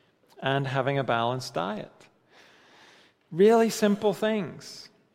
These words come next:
But because you and I are made up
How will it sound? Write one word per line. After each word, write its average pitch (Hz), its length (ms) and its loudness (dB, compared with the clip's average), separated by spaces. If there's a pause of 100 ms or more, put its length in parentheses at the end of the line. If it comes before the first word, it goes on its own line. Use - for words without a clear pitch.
(800)
But 143 140 0
because 190 420 4
you 190 140 6
and 156 100 4
I 151 120 6
are 151 120 6
made 160 300 6
up - 580 0